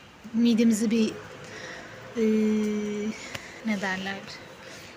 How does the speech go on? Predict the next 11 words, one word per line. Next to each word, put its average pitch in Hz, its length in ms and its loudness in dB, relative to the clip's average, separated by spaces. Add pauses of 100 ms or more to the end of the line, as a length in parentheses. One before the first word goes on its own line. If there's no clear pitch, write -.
(120)
İştahımızı 233 540 6
kesecek 226 400 -2
bir - 60 2
şeyler 214 240 2
atıştırdık. - 680 -2
Sonra 233 300 4
bir 233 120 2
tatlı 226 340 2
da 220 60 8
gömdük. 208 500 2 (1160)
Mükemmel. 339 480 2